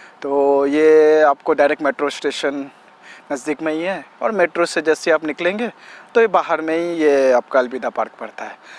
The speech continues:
ये एक तरह का family park है। यहाँ मतलब आप बहुत बड़ा area cover किया हुआ है। अगर मैं आपको बोलूँ तो दिखाऊँ तो ये देखिए मेरे चारों तरफ का view है। ये जो आप मेरे पीछे देख रहे हैं आप,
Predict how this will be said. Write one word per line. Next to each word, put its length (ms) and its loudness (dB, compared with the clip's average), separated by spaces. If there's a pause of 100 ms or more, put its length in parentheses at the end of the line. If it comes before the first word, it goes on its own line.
(220)
ये 340 2
एक 100 -2
तरह 200 0
का 100 -2
family 360 -2
park 340 0
है। 140 0 (760)
यहाँ 400 2
मतलब 400 -2
आप 120 2 (320)
बहुत 540 -4
बड़ा 180 4
area 260 0
cover 320 -4
किया 200 -8
हुआ 180 -6
है। 100 -12 (640)
अगर 220 2
मैं 140 0
आपको 240 0
बोलूँ 300 0 (840)
तो 140 -6
दिखाऊँ 340 -2
तो 100 -8
ये 160 -6
देखिए 240 -10
मेरे 140 -10
चारों 300 -2
तरफ 360 -8
का 160 -8 (800)
view 280 -6
है। 220 -2 (1400)
ये 120 -4
जो 120 2
आप 140 -2
मेरे 160 -2
पीछे 320 -6
देख 220 -4
रहे 100 -4
हैं 60 0
आप, 160 -2